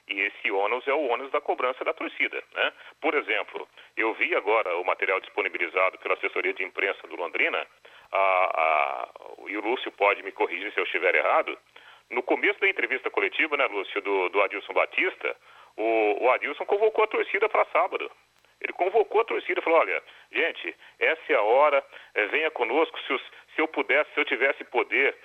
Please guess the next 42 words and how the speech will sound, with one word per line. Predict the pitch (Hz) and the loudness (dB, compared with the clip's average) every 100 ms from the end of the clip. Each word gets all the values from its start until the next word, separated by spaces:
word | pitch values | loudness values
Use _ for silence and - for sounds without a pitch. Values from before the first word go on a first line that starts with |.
| - - | -20 -8
eu | 110 135 123 110 104 - | 0 2 4 2 0 0
faria | 120 117 135 | 2 2 -4
o | |
Sérgio | - 127 127 | 0 0 2
colocar | 131 117 127 110 | 0 0 -2 -2
ingresso | 107 123 - | 0 0 2
a | 107 | 0
um | 127 | 0
real, | 117 98 110 135 | 0 2 2 2
mas | 117 110 | 0 0
eu | |
não | 120 | -2
tenho | 110 123 | -2 -4
esse | 123 - | -4 -2
poder, | 107 92 135 | -2 0 0
mas | 131 120 - - - 98 | 0 -2 -14 -20 -16 -4
venha, | 127 170 175 131 | 0 2 2 2
torcedor, | 131 - 101 104 127 143 | 0 0 -2 2 2 2
porque | - | 2
nós | 127 127 | -2 0
estamos | 135 131 | -4 -4
precisando, | - 123 107 90 123 139 131 | -4 -4 -4 -2 0 0 -2
são | 127 107 | -4 -4
dez | 90 131 147 117 | 0 2 2 0
decisões, | 120 - 82 104 135 143 - - - - | -4 -4 -4 0 2 2 -2 -14 -14 -8
e | |
quando | - 143 143 | -2 0 0
chegar | 135 131 | 0 2
na | 131 | 0
trigésima | 117 101 123 139 131 110 - - - | -2 2 2 2 0 -2 -2 -18 0
oitava | 120 110 131 127 | 2 4 2 2
rodada, | 123 107 113 120 | 2 2 2 0
a | 110 | -2
gente | 131 110 | -8 0
vai | 107 87 | 0 2
ver | 101 135 - | 0 0 0
quem | 127 | -2
que | 120 | -2
estará | - 104 120 | -4 -2 0
na | - | -2
primeira | 101 117 107 | -2 0 -2
divisão." | 95 101 92 | 0 -2 0